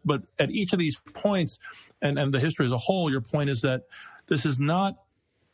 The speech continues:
instances of the federal government asserting new regulatory power over private conduct, Rather, you're saying that this is, these are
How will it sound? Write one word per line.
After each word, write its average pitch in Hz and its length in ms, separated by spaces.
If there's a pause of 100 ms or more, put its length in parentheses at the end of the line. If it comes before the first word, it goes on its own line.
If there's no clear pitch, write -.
(120)
instances 160 480
of 127 40
the 117 80
federal 143 420
government 127 500 (260)
asserting 135 460
new 151 320
regulatory 120 880 (240)
power 120 580 (260)
over 120 300
private 110 380
conduct, 135 640 (340)
Rather, 131 260
you're 127 180 (160)
saying 123 280
that 110 160 (320)
this 139 180
is, 123 240
these 151 220
are - 80